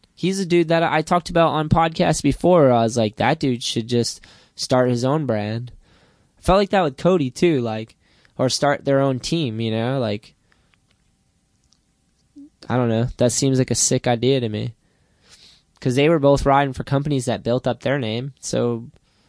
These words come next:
you know, share that with the homies. Build up a skate team. Like, I wonder who Chaz Ortiz would put on his team.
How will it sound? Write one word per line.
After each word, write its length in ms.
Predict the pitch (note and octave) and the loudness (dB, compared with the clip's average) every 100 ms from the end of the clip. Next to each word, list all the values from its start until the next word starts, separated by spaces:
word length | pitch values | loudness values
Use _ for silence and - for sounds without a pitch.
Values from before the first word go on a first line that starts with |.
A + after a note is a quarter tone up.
| _ _ _ | _ _ _
you 140 | G#2+ | -4
know, 300 | A2 A#2 D3 D#3 | 0 0 -2 -4
share 280 | - - A#2+ | -6 -2 0
that 160 | B2+ | -2
with 100 | A#2+ | -2
the 60 | A#2+ | -4
homies. 300 | B2+ D3 A2 | -4 -6 -6
Build 180 | A2 A2+ | -4 -2
up 120 | A2+ | -4
a 60 | A#2 | -6
skate 300 | - C3+ - | -4 -6 -4
team. 300 | A2+ A2+ A#2+ - | -6 -6 -12 -14
Like, 200 | - - C#3+ _ _ _ _ _ _ _ _ _ _ _ - - | -12 -12 -14 _ _ _ _ _ _ _ _ _ _ _ -20 -8
I 100 | B2 | 0
wonder 160 | A#2+ | 4
who 160 | C3+ C#3 | 6 4
Chaz 380 | - G#2+ A2+ A#2+ | 2 0 0 0
Ortiz 420 | A2 - B2 A#2 | -2 0 0 0
would 140 | A2+ | -2
put 160 | G#2+ A2+ | -2 -2
on 200 | A2 A2+ | 0 0
his 160 | A2 - | -2 -2
team. 360 | A#2+ A#2 G#2+ | -2 -2 -4